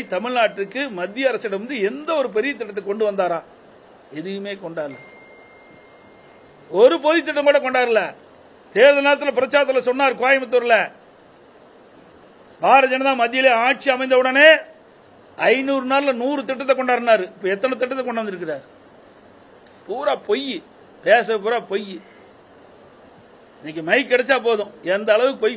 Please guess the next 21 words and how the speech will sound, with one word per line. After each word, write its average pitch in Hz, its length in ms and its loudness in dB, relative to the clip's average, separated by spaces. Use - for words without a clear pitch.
பேசணுமோ 220 400 -6
அந்த 196 160 -8
அளவுக்கு 208 240 -4
பொய் 196 180 -4
பேசுகின்ற 190 340 -6
ஒருவர் 180 260 -6
தான் 226 200 -2
இன்னைக்கு 170 240 -14
பாரதிய 175 200 -8
ஜனதா 170 200 -12
கட்சியுடைய 156 320 -16
தலைவர். 202 340 0
இன்னைக்கு 214 240 0
எய்ம்ஸ் 320 360 0
மருத்துவமனை 262 420 0
ரெண்டாயிரத்தி 285 540 4
பத்தொன்பதுல 220 480 0
நானும் 240 320 2
அடிக்கல் 220 280 -2
நாட்டும் 208 260 -2
போது 220 100 0